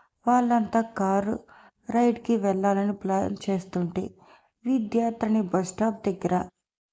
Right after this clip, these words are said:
దింపమని అడిగాడు. విద్యాధర్ చిన్న గేటు తెరుచుకుని లోపల ఆవరణలోకి వచ్చాడు.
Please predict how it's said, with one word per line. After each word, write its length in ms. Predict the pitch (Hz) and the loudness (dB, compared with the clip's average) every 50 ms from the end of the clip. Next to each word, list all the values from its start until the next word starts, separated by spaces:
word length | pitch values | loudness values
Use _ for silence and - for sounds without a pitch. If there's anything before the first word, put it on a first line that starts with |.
| _ _ _ _ _ _ _ _ - | _ _ _ _ _ _ _ _ -2
దింపమని 640 | 226 226 226 226 220 254 240 220 220 214 214 240 - - | 0 2 2 2 2 2 2 2 4 2 2 2 0 -2
అడిగాడు. 500 | - 190 185 180 185 185 180 180 170 202 220 - - - - - - _ _ _ - | -2 0 0 -2 -2 -2 -4 -4 -4 -6 -10 -12 -18 -20 -20 -20 -20 _ _ _ -2
విద్యాధర్ 760 | 214 247 240 226 - - 262 247 226 - 226 226 - - - | -2 0 0 -2 0 0 2 2 2 2 0 -2 -2 -2 -2
చిన్న 180 | 220 214 214 208 | 2 2 2 2
గేటు 360 | 180 - 196 196 202 196 - | 0 0 2 2 2 0 -2
తెరుచుకుని 540 | - - 220 202 196 - - - - 202 196 | -2 -2 0 0 0 -6 -6 -6 -4 -2 0
లోపల 480 | 190 185 180 185 180 185 208 202 208 - - 196 | 0 0 0 -2 -2 -2 -2 -2 -2 -2 -2 -2
ఆవరణలోకి 840 | 175 175 175 185 196 190 196 196 180 180 180 180 175 175 - 208 | -2 0 2 2 2 2 2 0 0 0 0 0 -2 -2 -2 -2
వచ్చాడు. 500 | 190 180 170 175 - - 175 170 160 - | -2 -2 -4 -4 -4 -2 -2 -2 -2 -6